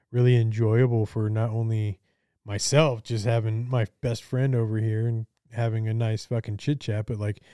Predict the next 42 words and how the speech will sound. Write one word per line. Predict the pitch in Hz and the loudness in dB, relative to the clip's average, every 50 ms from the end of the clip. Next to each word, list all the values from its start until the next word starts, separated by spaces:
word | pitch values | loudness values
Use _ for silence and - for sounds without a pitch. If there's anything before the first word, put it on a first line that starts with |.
| - - _ - | -20 -20 _ -4
all | 123 120 123 123 | 0 2 4 4
of | 110 | 4
our | 113 110 107 | 2 2 0
viewers | 101 104 110 120 139 151 139 117 - | 0 0 2 2 4 4 2 2 0
to | - - | -2 -6
get | 110 113 107 | -4 -4 -4
to | - - | -4 -4
know | 110 107 107 113 120 | -2 -2 0 2 2
you | 127 127 120 120 117 | 2 4 4 4 4
and, | 110 101 98 95 92 - _ _ _ _ _ _ _ _ _ _ | 2 0 0 -4 -6 -10 _ _ _ _ _ _ _ _ _ _
and, | - 101 104 104 101 104 | -8 -6 -4 -2 -2 -2
uh, | 104 104 101 98 98 98 95 95 - _ _ _ _ _ _ _ _ _ _ | -2 -2 -2 -2 -2 -4 -6 -8 -12 _ _ _ _ _ _ _ _ _ _
you | - 113 | -10 -8
know, | 104 104 101 | -6 -6 -4
I | 101 110 | -6 -6
think | 110 127 123 113 110 | -4 -6 -6 -4 -2
they're | 123 120 120 | -2 -2 2
really | 117 123 127 123 123 | 2 4 4 4 4
gonna | 117 120 120 117 | 4 2 2 2
enjoy | 113 113 113 117 117 110 113 117 113 113 117 113 113 113 110 | 2 2 0 0 0 -2 -2 -2 0 0 2 2 0 0 -2
James, | 107 101 104 104 101 107 110 104 90 82 92 - - - | -4 -4 -4 -2 0 0 -2 -2 -4 -6 -10 -12 -10 -8
you | 110 107 | -6 -4
know? | 104 101 104 113 123 120 - _ _ _ _ _ _ _ | -4 -4 -2 -2 -4 -4 -6 _ _ _ _ _ _ _
I | - | -4
think | 110 117 120 113 | 0 0 0 0
this | 120 117 110 | 0 -2 -2
is | 117 110 107 | -2 -2 -2
a | 113 | -4
good | 107 104 117 117 117 | -2 0 0 0 0
addition | 113 101 101 117 117 - - - 110 101 101 101 | 0 -2 -2 -2 -2 -2 -2 -4 -4 -4 -4 -6
to, | - - 107 104 101 101 104 110 123 - _ _ | -6 -4 -4 -4 -4 -4 -6 -6 -8 -12 _ _
to | - - 117 | -8 -6 -6
the | 107 | -6
show, | 95 - - 117 113 117 120 120 123 | -6 -6 -4 -2 0 2 2 2 2
and | 117 101 95 92 - _ _ _ _ _ _ - | 0 -2 -4 -8 -12 _ _ _ _ _ _ -6
I'm | - 147 | -2 -2
fucking | 160 - 156 120 - 104 95 | 0 0 0 -2 -2 -6 -8
super | - - 127 113 - 107 | -6 -6 -6 -6 -8 -10
stoked | - - - 120 113 107 - | -12 -8 -4 -4 -4 -4 -6
to | 101 | -8
have | 92 107 113 120 120 107 | -6 -4 -2 -2 -2 -2
you | 104 104 104 101 | -4 -4 -6 -6